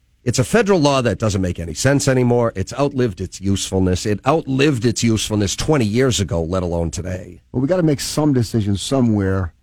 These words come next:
Speaker 2: in order to synchronize the laws, 'cause you got states where it's legal, federal law says it's still not legal.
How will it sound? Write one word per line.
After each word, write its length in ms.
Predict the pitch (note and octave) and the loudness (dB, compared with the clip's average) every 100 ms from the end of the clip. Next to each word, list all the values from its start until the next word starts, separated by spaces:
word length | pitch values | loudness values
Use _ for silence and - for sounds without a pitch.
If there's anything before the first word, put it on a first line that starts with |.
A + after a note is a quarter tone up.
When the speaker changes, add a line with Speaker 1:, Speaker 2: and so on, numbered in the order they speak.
| _ | _
Speaker 2:
in 120 | G#2 - | -8 -6
order 360 | A#2 A2+ G#2+ | -2 0 0
to 380 | F#2 G#2+ F#2+ F#2 | 0 0 0 0
synchronize 840 | - - F#3 F#3+ C#3 B2 A2 G#2 | -4 -4 0 0 2 2 2 2
the 120 | G2 G2 | 0 0
laws, 340 | B2+ G#2+ F#2 | 2 0 -4
'cause 140 | G#2 | -8
you 120 | - F#2 | -6 -6
got 100 | F2 | -6
states 440 | - C#3 C3+ - | -2 0 0 -2
where 140 | F#2 | 0
it's 180 | E2 - | 0 0
legal, 320 | C#3 D3 C3+ | 0 2 0
federal 440 | A#2 - C#3+ B2+ A2 | 0 0 0 2 2
law 120 | G#2+ | 0
says 240 | - F2+ | -2 -8
it's 140 | F#2 - | -10 -14
still 280 | - G2+ D2 | -4 -2 0
not 360 | E2 F3+ - | 0 0 0
legal. 440 | D#3 D3+ C#3 C#3 | 0 2 2 0